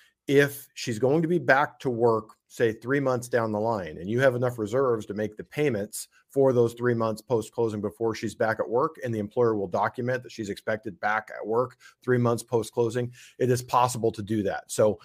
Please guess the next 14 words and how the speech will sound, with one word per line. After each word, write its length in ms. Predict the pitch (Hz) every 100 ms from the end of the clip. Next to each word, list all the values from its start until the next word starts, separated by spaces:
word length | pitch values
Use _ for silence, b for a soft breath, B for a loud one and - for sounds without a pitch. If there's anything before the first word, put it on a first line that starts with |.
| B -
um, 180 | 104 -
it 200 | 123 117
definitely 340 | 131 127 135 127
can 320 | 139 135 135
impact 520 | 139 135 135 131 131
you. 160 | 135 123
I 100 | 101
wouldn't, 420 | 104 117 113 - _
uh, 240 | 110 95 92
just 280 | 104 104
move 240 | 110 117 113
forward 320 | 117 117 110
and 100 | 90
hope 340 | - 135 147